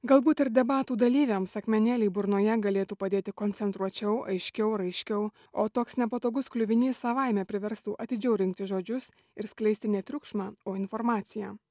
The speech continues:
Galbūt net skatintų savikritiškai pagalvoti, ar mano turima mintis tikrai verta kęsti ir varginantį pojūtį burnoje, ir ar verta jį pasiekti klausytojų ausis.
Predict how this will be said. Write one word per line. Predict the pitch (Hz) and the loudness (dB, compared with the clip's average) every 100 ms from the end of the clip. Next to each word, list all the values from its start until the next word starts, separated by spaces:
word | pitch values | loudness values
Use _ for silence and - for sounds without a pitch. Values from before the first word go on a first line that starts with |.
| _ | _
Galbūt | - 262 311 302 | 4 6 6 2
net | 277 | 0
skatintų | 254 - 285 269 254 247 | -2 -2 0 0 -2 -2
savikritiškai | 254 233 269 262 233 - 240 | -2 -2 -4 -8 -6 -6 -6
pagalvoti, | 226 220 208 220 233 220 | -4 -2 -2 -2 -4 -2
ar | 202 202 196 | -2 0 0
mano | 202 226 208 185 | 2 2 0 0
turima | 196 196 208 | -2 0 2
mintis | 202 190 208 214 - _ | 2 2 0 0 -2 _
tikrai | - 208 220 262 | -6 0 0 2
verta | 247 - 247 | -2 -4 -6
kęsti | 240 226 220 - | -2 -2 -2 -4
ir | 220 | -2
varginantį | 208 208 202 196 185 202 | 2 2 2 0 0 -6
pojūtį | 196 196 208 220 202 | -6 -4 -4 -6 -6
burnoje, | 220 214 220 214 220 _ _ - | -2 0 2 0 -2 _ _ -2
ir | 233 | 0
ar | 220 | 2
verta | 196 202 254 | 0 0 -2
jį | 247 | -4
pasiekti | 254 226 247 226 247 | -2 -2 -2 -2 -4
klausytojų | 254 240 - 208 190 190 | -6 -6 -6 -6 -2 -2
ausis. | 190 - 180 - | -4 -6 -10 -10